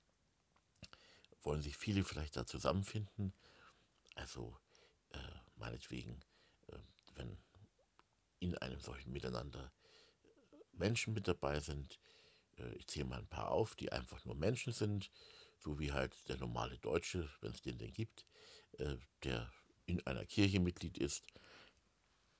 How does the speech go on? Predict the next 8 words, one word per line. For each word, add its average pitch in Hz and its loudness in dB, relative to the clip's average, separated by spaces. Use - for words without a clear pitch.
meistens 78 4
nicht - 4
so 60 6
aktiv, 147 6
nicht 69 4
so - 2
überzeugt. - 6
Also 53 0